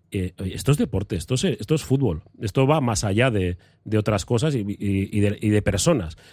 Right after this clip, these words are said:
Y atacar a personas yo creo que es, que es lo último que se debe hacer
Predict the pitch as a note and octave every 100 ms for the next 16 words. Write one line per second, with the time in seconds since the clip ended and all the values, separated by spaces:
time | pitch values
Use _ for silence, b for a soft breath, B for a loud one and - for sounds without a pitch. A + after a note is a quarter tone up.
0 | B - G2+ G#2+ C3 C#3 C#3 B2+ D3 D3+
1 | A2+ A2+ B2+ - - A#2+ A#2+ A#2+ C3 B2+
2 | A#2+ A2+ A#2 A#2+ G2+ B2+ F3+